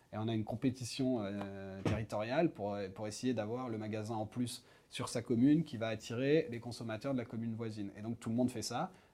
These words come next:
Et donc résultat des courses, vous avez un nombre de zones artisanales et commerciales en France, euh, qui est délirant. Euh, comme vous avez un morcellement du territoire avec trente-six mille communes et que, euh,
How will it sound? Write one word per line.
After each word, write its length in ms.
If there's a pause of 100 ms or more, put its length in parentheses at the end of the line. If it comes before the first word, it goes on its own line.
Et 80
donc 140
résultat 380
des 100 (220)
courses, 260
vous 140
avez 180
un 120
nombre 360
de 160
zones 220
artisanales 540
et 40
commerciales 520
en 80
France, 320 (600)
euh, 840 (340)
qui 140
est 20
délirant. 640 (140)
Euh, 640 (320)
comme 220
vous 140
avez 120
un 100
morcellement 400
du 100
territoire 380
avec 180
trente-six 360
mille 120
communes 380 (480)
et 140
que, 320 (240)
euh, 340